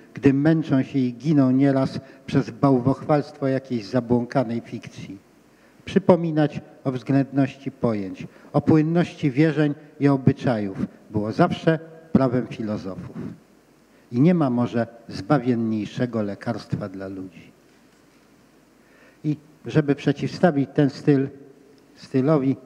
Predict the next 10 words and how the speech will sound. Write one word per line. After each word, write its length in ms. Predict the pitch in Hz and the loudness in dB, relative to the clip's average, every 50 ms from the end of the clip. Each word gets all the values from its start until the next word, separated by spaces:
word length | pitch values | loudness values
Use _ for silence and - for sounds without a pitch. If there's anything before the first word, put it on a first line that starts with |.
| - - | -18 -10
przeciwników 800 | - - 135 131 - - 139 123 156 180 175 - 135 117 107 - | -4 -2 -2 0 2 0 2 4 4 4 4 4 2 2 2 2
Boja, 260 | - 120 117 117 127 | 2 2 2 0 -4
którzy 300 | 135 - - 120 110 120 | -6 -8 -12 -10 -10 -6
są 220 | - - 127 123 | -2 0 2 2
również 360 | 120 123 113 - 120 127 - - | 0 0 -2 -2 -2 0 0 0
naszymi 440 | 123 120 - - 185 151 117 104 | -2 -2 -4 -4 -2 -2 -2 -2
przeciwnikami 1000 | - - - 104 95 - - 104 92 92 101 107 - - 110 95 87 101 151 180 - - - - _ - - - - - - - - - - | -4 -8 -12 -12 -12 -12 -14 -12 -12 -10 -12 -12 -12 -14 -14 -12 -6 -4 -4 -4 -4 -8 -20 -20 _ -20 -20 -20 -20 -20 -20 -20 -20 -18 -10
dzisiaj, 540 | - - 139 135 135 - 113 113 135 180 196 - - - - - - - - - - - - - - - | -4 -2 0 0 0 0 -2 0 0 -2 -2 -4 -6 -20 -20 -20 -20 -20 -20 -20 -20 -20 -20 -20 -4 0
pozwolę 480 | - 147 131 135 139 170 175 170 160 151 | 0 0 0 2 2 2 4 4 2 0
sobie 400 | - - 165 147 143 151 156 | 0 0 0 0 0 0 0